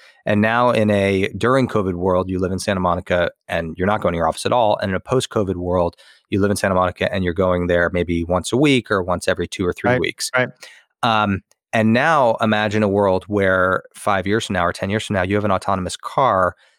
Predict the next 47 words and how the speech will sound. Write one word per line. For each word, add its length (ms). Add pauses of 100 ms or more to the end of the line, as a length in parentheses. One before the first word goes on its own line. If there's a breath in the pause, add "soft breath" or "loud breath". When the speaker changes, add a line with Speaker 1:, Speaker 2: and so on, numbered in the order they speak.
(160 soft breath)
Speaker 1:
that 440
you 200
can 360
sleep 460 (220)
during 340
that 380
commute, 440
or 200
you 120
can 140
sit 160
in 60
the 80
back 180
seat 460 (100)
or 400
watch 380 (240)
T 120
V 360
or, 240
or 240
work. 420 (480 loud breath)
So, 400
so 160
now 460
all 180
of 60
a 40
sudden, 440
you 80
don't 160
have 180
to 80
live 180
in 80
Santa 220
Monica 340
and 160
pay 200
this 180
huge 400
premium 500
and 120
have 120
a 40
smaller 380 (100)
house 400